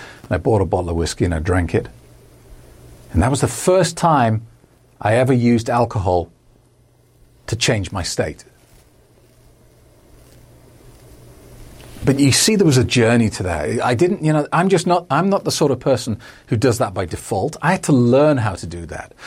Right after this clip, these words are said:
And so what I'm, what I'm trying to say in the blog today, and I apologize if this is a, this is a little bit long-winded.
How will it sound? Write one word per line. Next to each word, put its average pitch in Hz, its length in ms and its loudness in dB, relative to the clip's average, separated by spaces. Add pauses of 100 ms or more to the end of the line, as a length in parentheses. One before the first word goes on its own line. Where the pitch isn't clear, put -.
(240)
And 143 100 2
so 185 120 2
what 196 180 4
I'm, 226 320 0
what 170 180 2
I'm 185 120 2
trying 165 220 0
to 156 40 -2
say 160 220 -2
in 143 80 -4
the 127 80 -4
blog 127 260 0
today, 98 420 -6 (400)
and 113 120 -2
I 120 60 2
apologize 120 640 0
if 110 100 -10
this 131 200 -8
is 117 80 -4
a, 123 40 -8
this 123 240 -6
is 120 100 -2
a - 20 -2
little 117 380 2
bit 120 140 0
long-winded. 107 680 -4